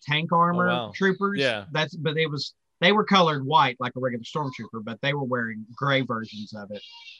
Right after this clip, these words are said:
Speaker 1: And, uh, there were shore troopers in there and s-, regular
Speaker 2: Yeah.
Speaker 1: stormtroopers and then Imperial officers and the I S B showed up, which is the, the guy they were talking to. And, uh,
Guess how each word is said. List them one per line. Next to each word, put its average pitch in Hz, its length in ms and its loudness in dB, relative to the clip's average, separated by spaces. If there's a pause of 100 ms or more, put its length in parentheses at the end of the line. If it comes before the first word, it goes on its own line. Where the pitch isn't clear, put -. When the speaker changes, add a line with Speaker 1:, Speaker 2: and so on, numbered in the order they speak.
(340)
Speaker 1:
And, 123 260 -6
uh, 104 260 -6 (260)
there 135 160 0
were 110 220 -8
shore 165 320 0
troopers 170 540 -2
in 160 180 0
there 156 640 -2
and 120 140 -6
s-, - 260 -16
regular 123 280 0
Speaker 2:
Yeah. 107 60 -2
Speaker 1:
stormtroopers 151 760 -4
and 127 140 -4
then 123 160 -8 (100)
Imperial 127 400 -4
officers 147 800 -4
and 113 180 -6 (480)
the 147 100 0
I 127 200 4
S 131 200 2
B 185 340 4
showed 180 380 4
up, 175 220 4
which 147 180 -8
is 135 120 -4
the, 135 340 -2
the 123 300 -2 (180)
guy 135 200 4
they 127 120 -2
were 117 100 -8
talking 143 460 -4
to. 143 340 -2 (1000)
And, 127 360 0
uh, 113 340 -6